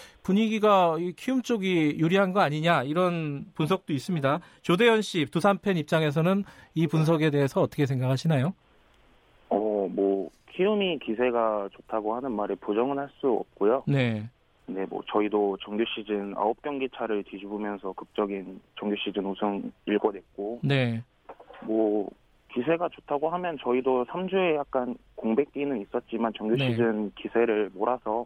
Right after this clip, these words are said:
Speaker 1: 네.
Speaker 2: 포스트 시즌에서도 보여주지 않을까 싶습니다.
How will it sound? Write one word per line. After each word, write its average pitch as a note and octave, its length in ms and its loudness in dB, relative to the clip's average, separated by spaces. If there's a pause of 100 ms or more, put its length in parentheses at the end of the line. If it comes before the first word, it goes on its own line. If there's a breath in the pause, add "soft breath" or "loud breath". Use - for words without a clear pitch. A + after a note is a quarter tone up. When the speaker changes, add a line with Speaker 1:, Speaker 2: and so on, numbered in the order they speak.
(100)
Speaker 1:
네. A#2+ 420 -2
Speaker 2:
포스트 D#3 320 -4
시즌에서도 A#2+ 640 -2
보여주지 A#2+ 480 0
않을까 - 320 -6
싶습니다. - 400 -8